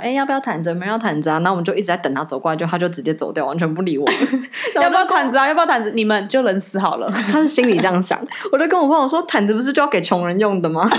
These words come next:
Speaker 1: <laughs> 我一个毯子都拿不到欸，我快冷死了。
Speaker 2: 对，我某个乞丐都有毯子。
Speaker 1: 对啊，我就是这个，这个想法。
Speaker 2: <laughs> 然后这边还可以租船。上个礼拜我们第一次租船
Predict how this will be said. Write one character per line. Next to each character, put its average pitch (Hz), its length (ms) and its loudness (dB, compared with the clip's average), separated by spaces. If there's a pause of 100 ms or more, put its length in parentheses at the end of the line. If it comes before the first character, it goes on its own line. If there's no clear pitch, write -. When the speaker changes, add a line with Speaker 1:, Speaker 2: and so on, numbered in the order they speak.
(300)
Speaker 1:
<laughs> 339 200 0
我 269 220 0
一 233 80 -4
个 285 120 2
毯 269 180 2
子 190 80 2
都 208 40 2
拿 190 140 2
不 170 140 -4
到 165 260 2
欸， 139 120 -2
我 104 60 -6
快 - 140 2
冷 180 220 0
死 180 320 -6
了。 180 80 -2 (140)
Speaker 2:
对， 294 100 -4
我 254 60 0
某 196 160 0
个 190 100 0
乞 185 200 -4
丐 208 160 0
都 190 120 -2
有 185 120 -2
毯 190 240 -6
子。 - 140 -6
Speaker 1:
对 415 100 4
啊， 415 300 4
我 302 60 2
就 302 100 0
是 339 80 0
这 349 100 4
个， 277 100 2 (300)
这 311 100 0
个 254 80 2
想 170 240 0
法。 165 300 -4 (220)
Speaker 2:
<laughs> - 1200 -14
然 202 120 0
后 233 80 0
这 240 80 -2
边 277 100 0
还 185 120 0
可 180 120 -2
以 156 80 0
租 165 240 -4
船。 165 240 -6
上 226 220 0
个 190 60 0
礼 160 80 -2
拜 175 160 0
我 156 120 -4
们 151 280 -6
第 180 180 -4
一 180 60 -6
次 165 320 -4
租 165 280 -4
船 - 240 -6